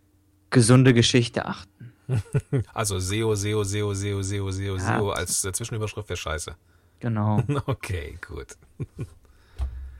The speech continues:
Speaker 2: Ja, das ist also der, also der, der technische Ab-, An-, Anteil dessen, was so in den Überschriften ist. Kommen wir, sollen wir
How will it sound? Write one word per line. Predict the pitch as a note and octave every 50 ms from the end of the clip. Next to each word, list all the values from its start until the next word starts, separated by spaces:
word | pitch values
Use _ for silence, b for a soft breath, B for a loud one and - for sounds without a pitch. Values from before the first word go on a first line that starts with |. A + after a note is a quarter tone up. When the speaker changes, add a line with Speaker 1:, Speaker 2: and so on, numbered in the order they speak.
| b b b b b b b b b b b
Speaker 2:
Ja, | - A#2 G2
das | F#2+ C3 D#3 F3
ist | F3 E3
also | D#3+ D3 D3+
der, | C#3 C3 A#2 D#2 G2
also | A2+ A#2 A2
der, | G#2+ G#2 G2 F2+ D2+ C2
der | D2+ F#2 F2 D#2+ -
technische | - E2+ - - F2+ - - -
Ab-, | - - _ _ _ _ _ _ _ - _ _
An-, | - F2+ F2+ D2 _ -
Anteil | _ - A2 A2+ - - A#2 D#2+ F2
dessen, | F#2 A2+ B2 - C#3 B2+ A#2
was | G#2 A2 - -
so | - G#2+ G#2 G2+ G2+ G2+ G#2 D2
in | D#2+ E2
den | F#2+ F#2
Überschriften | D2+ G2+ C3 D3 - - - D#3+ - -
ist. | - C#3+ E3 - B B B B B B B B B B
Kommen | _ - D#3+ F3
wir, | F3 D#3+ C3 - - - - - - _ _ _ _
sollen | - E3+ F#3
wir | F3+ D#3+